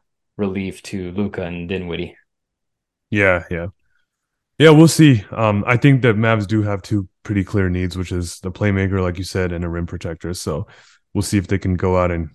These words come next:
Speaker 2: get at least one or maybe even both.
Speaker 1: Yeah.
Speaker 2: Cool. Well, yeah, thanks, Yossi. Great talking to you as always. And I think, um,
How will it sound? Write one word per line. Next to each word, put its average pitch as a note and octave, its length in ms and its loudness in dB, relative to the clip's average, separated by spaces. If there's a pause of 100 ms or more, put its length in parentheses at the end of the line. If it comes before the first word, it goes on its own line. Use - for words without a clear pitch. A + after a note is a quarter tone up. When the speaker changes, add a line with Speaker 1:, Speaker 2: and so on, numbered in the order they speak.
(120)
Speaker 2:
get F#2 140 -2
at F2 80 -2
least F2+ 280 -6
one F2+ 280 -4
or D#2+ 100 -8
maybe F2+ 300 -8
even E2 200 -8
both. E2+ 300 -8 (1700)
Speaker 1:
Yeah. G2 260 -6 (1120)
Speaker 2:
Cool. A#2 300 4 (400)
Well, G2+ 500 2 (220)
yeah, C#3+ 180 6
thanks, A#2+ 320 0
Yossi. G#2 380 -2 (140)
Great G#2 180 2
talking G2+ 300 0
to G#2 140 -4
you F#2+ 80 -2
as F2+ 140 -4
always. F#2 400 0
And F2+ 100 -4
I F2+ 60 -4
think, F#2 340 -4
um, E2+ 280 -4